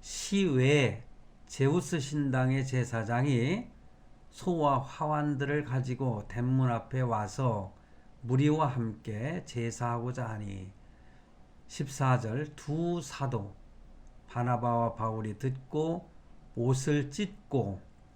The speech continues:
무리 가운데 뛰어들어가서 소리질러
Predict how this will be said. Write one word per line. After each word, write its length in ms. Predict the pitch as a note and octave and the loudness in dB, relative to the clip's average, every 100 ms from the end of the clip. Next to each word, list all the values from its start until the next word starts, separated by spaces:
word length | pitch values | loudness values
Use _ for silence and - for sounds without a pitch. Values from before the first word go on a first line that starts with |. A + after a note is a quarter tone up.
| - | -14
무리 320 | A#2+ C3 C#3 | -2 2 2
가운데 520 | C3+ C3+ C3 B2 B2 - | 2 2 4 4 0 -2
뛰어들어가서 1080 | F#3+ F3 C#3+ B2 A2 G2+ F#2+ C#3 F3+ B3 - - - - - - - - | 2 2 2 2 0 -2 -4 0 0 -2 -12 -20 -20 -20 -20 -20 -20 -10
소리질러 1040 | B2+ - F#3 G3+ F3+ C#3 A#2 G#2 A#2+ F3+ | -8 -2 0 2 2 2 2 2 -2 -2